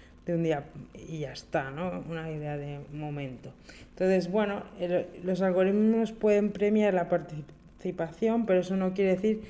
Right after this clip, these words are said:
que esos contenidos sean eficaces para vender o para generar co-, eh, eh, comunidades reales, ¿no? Porque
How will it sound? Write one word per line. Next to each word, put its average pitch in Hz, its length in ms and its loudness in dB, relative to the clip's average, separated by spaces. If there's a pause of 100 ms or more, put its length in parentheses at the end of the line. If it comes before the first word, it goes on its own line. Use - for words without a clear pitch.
(260)
que 202 60 0
esos 190 180 2
contenidos 208 800 4 (640)
sean 185 240 0
eficaces 196 720 2
para 165 320 2
vender 170 500 2
o 175 160 2
para 156 320 0 (420)
generar 156 400 -2
co-, - 140 -4 (100)
eh, 151 440 -6 (800)
eh, 165 440 4
comunidades 170 720 2 (340)
reales, 143 560 -6
¿no? 214 240 -2
Porque 165 400 -2